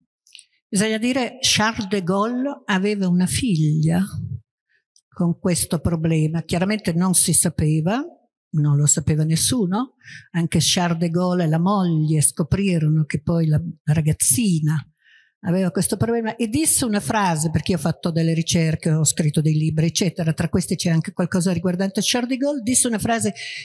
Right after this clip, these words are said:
come hai detto tu adesso: "Voglio un gran bene a mia figlia perché per quello che io posso fare", Charles de Gaulle <laughs> chiaramente era il capo del governo francese, non poteva stare a casa tutti i giorni, "però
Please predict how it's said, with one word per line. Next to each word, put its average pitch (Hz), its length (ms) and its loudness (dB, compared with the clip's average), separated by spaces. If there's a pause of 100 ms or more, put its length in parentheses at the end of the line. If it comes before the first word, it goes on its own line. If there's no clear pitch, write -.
come 226 200 -2
hai 214 80 -4
detto 220 320 -2
tu - 120 -2
adesso: 180 680 0 (320)
"Voglio 214 460 0
un 196 80 0
gran 220 240 -2
bene 240 220 0
a - 20 0
mia 220 160 2
figlia 202 420 0
perché - 540 -2
per 170 280 -2
quello 269 260 -2
che - 140 -2
io 202 120 0
posso - 300 0
fare", 147 480 0
Charles 143 340 0
de 160 80 0
Gaulle 156 300 0 (360)
<laughs> - 280 0 (400)
chiaramente 180 640 0
era 175 140 2
il 180 80 0
capo 185 180 0
del 185 160 0
governo 190 600 0
francese, 196 760 0
non 180 140 0
poteva 185 260 -2
stare 185 220 0
a 185 40 -2
casa 202 220 0
tutti 208 280 -2
i - 20 -4
giorni, 302 340 -2
"però 190 240 -2